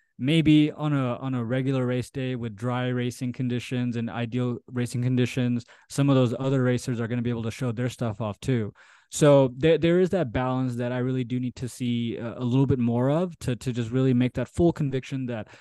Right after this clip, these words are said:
uh, that Liam is gonna be the D two driver. I still think that Danny has, uh, a little bit of,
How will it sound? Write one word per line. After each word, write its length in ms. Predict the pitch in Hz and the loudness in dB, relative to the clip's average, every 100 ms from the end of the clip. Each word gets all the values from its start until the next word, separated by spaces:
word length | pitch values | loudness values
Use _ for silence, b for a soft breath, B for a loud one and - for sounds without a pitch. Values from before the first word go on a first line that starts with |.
| B B | B B
uh, 380 | 120 110 107 95 | 0 2 2 0
that 160 | 110 113 | 0 0
Liam 300 | 123 123 120 | 2 2 2
is 100 | 107 | 0
gonna 200 | 120 113 | 0 0
be 120 | 110 | -2
the 80 | 107 | -4
D 160 | 104 113 | -4 -4
two 180 | - | -4
driver. 540 | 113 110 110 113 127 123 | -4 -2 -2 -2 -2 -2
I 80 | 113 | -4
still 340 | - 147 143 | -4 -2 0
think 220 | 151 139 | 0 -2
that 180 | 139 120 | -2 -6
Danny 340 | 123 120 123 127 | -2 -2 -2 -2
has, 380 | 117 113 117 - b b b | -4 -4 -6 -10 b b b
uh, 180 | 131 120 | -2 -2
a 60 | 120 | 2
little 260 | 127 131 | 2 2
bit 200 | 117 123 | 2 0
of, 320 | 123 117 110 | 0 -2 -4